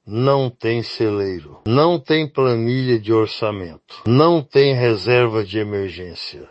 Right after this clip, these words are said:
E ainda assim, de manhã elas cantam, de manhã elas voam, de manhã elas comem, porque o Pai Celestial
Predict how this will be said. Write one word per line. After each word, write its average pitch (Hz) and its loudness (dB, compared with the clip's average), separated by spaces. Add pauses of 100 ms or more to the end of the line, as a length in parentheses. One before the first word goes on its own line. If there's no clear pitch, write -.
E 110 6
ainda 156 2
assim, 139 -4 (400)
de 104 0
manhã 113 2
elas 127 0
cantam, 80 -10
de 101 0
manhã 104 2 (320)
elas 131 4
voam, 87 -2
de 117 2
manhã 123 2 (360)
elas 113 2
comem, 82 -6 (420)
porque 113 2
o 101 4
Pai 120 2
Celestial 110 -2